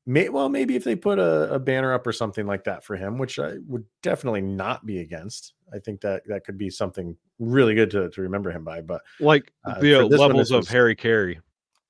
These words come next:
Speaker 1: Yeah, yeah, yeah. You know what I mean? So, I mean, he's as important to the Avalanche as Joe Sakic is.
Speaker 2: Yeah.
Speaker 1: So, uh, but yeah, that's, that's the, it's a very good song. Lyrically, it, it is about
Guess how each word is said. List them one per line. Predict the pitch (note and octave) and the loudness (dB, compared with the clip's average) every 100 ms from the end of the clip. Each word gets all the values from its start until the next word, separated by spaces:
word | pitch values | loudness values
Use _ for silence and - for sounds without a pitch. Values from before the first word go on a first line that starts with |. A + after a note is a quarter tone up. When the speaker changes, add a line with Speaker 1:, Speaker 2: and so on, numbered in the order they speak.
| _ - | _ -4
Speaker 1:
Yeah, | G#2+ A2 A#2+ | 4 6 6
yeah, | A2+ D3 - - _ _ _ | 4 4 2 -6 _ _ _
yeah. | G#2+ C#3 G2 - - | -4 -4 -4 -14 -10
You | |
know | G2+ | -6
what | G2+ | -4
I | |
mean? | A2 A#2+ | -4 -4
So, | A#2+ G#2 F#2+ F#2 - - - _ _ | -4 -2 0 -2 -8 -20 -20 _ _
I | A#2 | 2
mean, | A#2+ | 6
he's | C3+ | 6
as | C#3 A#2+ | 6 4
important | A2+ A2+ - E3 C#3 D3 | 0 -4 2 2 2 0
to | C3+ | 0
the | B2+ B2 | 4 6
Avalanche | B2+ A#2+ A2+ G#2 | 6 4 0 2
as | A2 G#2+ G2 | 2 2 0
Joe | F#2+ G#2+ | -2 -2
Sakic | F#2+ G2+ - - | 0 -4 -4 -10
is. | C3 C#3+ - _ _ _ _ | -12 -16 -18 _ _ _ _
Speaker 2:
Yeah. | B2+ B2+ _ _ | -2 -2 _ _
Speaker 1:
So, | - G2 F#2 F2+ | -2 0 0 -2
uh, | - F#2 F2 F2 F2 | -4 -6 -6 -6 -8
but | F#2+ A#2 | -2 4
yeah, | A#2 | 4
that's, | G#2 A2+ - | 4 -2 -2
that's | A#2+ - | -4 -4
the, | - A#2+ A2+ G#2+ G2+ _ _ _ _ | 0 4 4 4 0 _ _ _ _
it's | _ | _
a | A2+ | 4
very | D3 D#3+ | 6 6
good | D3 | 4
song. | D3 C3+ B2+ C3 B2 | 4 4 6 4 4
Lyrically, | B2 B2+ B2 B2+ B2 | 4 4 4 4 6
it, | A#2 A#2 | 4 2
it | A2 | 2
is | A2+ A2+ G#2+ | 4 2 -4
about | G#2 G#2 G#2+ A2 | -4 0 0 0